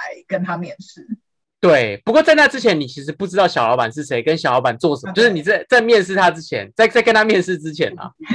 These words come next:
Speaker 1: <laughs> 对，对，当然，当然被转介之后，我当然有去查了一下这个老师的背景啊，然后做的东西嘛，那当然是我们真的蛮互补的，对。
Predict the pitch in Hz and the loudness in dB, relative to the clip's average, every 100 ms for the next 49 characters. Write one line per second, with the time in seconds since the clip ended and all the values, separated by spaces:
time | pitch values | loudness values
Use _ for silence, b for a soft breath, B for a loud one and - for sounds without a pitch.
0 | 277 240 - - - _ 254 185 156 196 | -2 -4 -8 -16 -20 _ 0 0 -2 -2
1 | 180 196 359 349 294 392 392 359 294 339 | -2 2 2 2 0 0 2 2 0 -2
2 | 320 240 180 240 240 226 262 196 214 214 | -2 -2 -2 -2 -4 -2 -2 0 0 0
3 | 170 220 - 170 156 160 170 190 180 185 | -2 -6 -6 -6 -6 -8 -4 -2 -2 -4
4 | 143 - 170 175 - 190 160 139 - - | -6 -12 -8 -8 -4 -4 -6 -12 -20 -18
5 | - - - - - - 190 _ - 190 | -18 -18 -18 -10 -10 -10 -18 _ -8 -8
6 | 170 - - 190 - _ - 190 190 190 | -8 -12 -10 -14 -16 _ -14 -6 -2 -2
7 | 180 151 170 175 156 - _ _ 185 170 | -2 -4 -8 -10 -12 -12 _ _ -6 -4
8 | 175 277 302 185 180 202 196 - _ _ | -2 -2 -2 -4 -6 -10 -12 -18 _ _
9 | _ _ _ - | _ _ _ -20